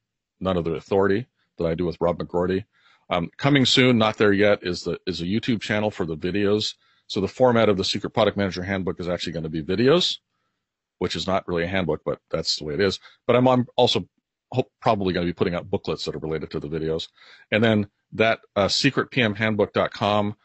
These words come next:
U R L eventually will be a landing page for the Secret Product Manager Handbook. At the moment, it just goes to my, my blog. So that is, uh, what I wanted to share today. Hopefully that was, uh, interesting. I'd love to get your feedback.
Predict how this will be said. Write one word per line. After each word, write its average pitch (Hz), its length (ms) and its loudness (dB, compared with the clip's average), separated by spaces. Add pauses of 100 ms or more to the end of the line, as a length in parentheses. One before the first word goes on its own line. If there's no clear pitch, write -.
(240)
U 107 140 0
R 101 160 6
L 98 140 4
eventually 98 380 0
will 92 160 0
be 90 100 -2
a 85 60 0
landing 98 340 -2
page 85 260 -4
for 90 120 -6
the 82 80 -4
Secret 104 300 -8
Product 82 260 -2
Manager 82 260 -6
Handbook. 123 380 0 (300)
At 107 120 -2
the 123 60 0
moment, 98 260 0
it 82 60 -2
just - 180 -4
goes 76 160 -2
to 76 120 -10
my, 71 180 -4 (520)
my 76 120 -6
blog. 62 320 -6 (640)
So 82 460 2 (420)
that 104 300 0
is, 98 320 0
uh, 85 260 2 (160)
what 95 140 0
I 98 60 2
wanted 98 180 2
to 90 80 -2
share 104 240 2
today. 107 400 2 (200)
Hopefully 101 320 -2
that 92 140 0
was, 90 260 -4 (520)
uh, 85 140 -6
interesting. 143 420 -2
I'd 101 100 2
love 101 140 4
to - 100 -10
get - 200 -2
your 107 80 -6
feedback. 78 360 -4